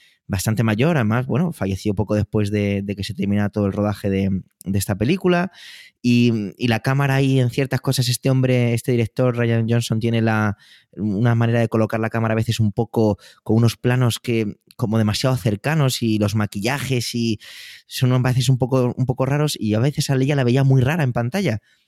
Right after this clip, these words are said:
Entonces, cuando de repente veo que mueve las manos, que está flotando, que lleva como una especie de, de, el vestido se le infla de una manera un poco rara.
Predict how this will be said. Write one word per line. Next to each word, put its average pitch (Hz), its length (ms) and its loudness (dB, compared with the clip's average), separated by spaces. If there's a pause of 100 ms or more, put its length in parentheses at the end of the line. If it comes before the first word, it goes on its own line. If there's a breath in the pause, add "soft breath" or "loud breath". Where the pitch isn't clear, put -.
Entonces, - 200 -2
cuando 127 380 0
de 98 140 -2
repente 101 500 -2
veo 123 220 0
que - 80 -2
mueve 120 220 0
las 104 140 0
manos, 117 440 0 (440 soft breath)
que 107 80 -4
está 127 200 -2
flotando, 127 640 0 (300 soft breath)
que 110 140 0
lleva 139 240 2
como 123 260 0
una 151 160 2
especie 147 340 -4
de, 151 220 -4 (100)
de, 104 400 -10
el 113 140 -2
vestido 139 340 0
se 156 140 0
le 117 80 2
infla 135 400 4
de 123 60 4
una 139 100 2
manera 143 160 2
un 160 100 2
poco 156 240 -2
rara. 123 260 0